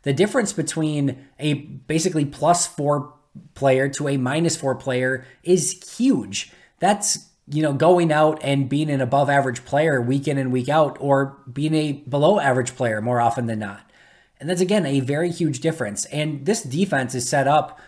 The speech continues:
to really be the catalyst to what could potentially be a Packers Super Bowl season. And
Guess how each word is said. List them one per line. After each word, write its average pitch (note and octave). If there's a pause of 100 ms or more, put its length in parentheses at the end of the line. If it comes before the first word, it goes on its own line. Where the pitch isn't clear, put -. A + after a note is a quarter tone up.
(240)
to D#3+
really G#3
be C#3+
the B2
catalyst C#3
to D3 (100)
what D3
could D#3
potentially D#3+
be E3+
a C3+
Packers C#3
Super C#3
Bowl B2
season. A2 (680)
And D#3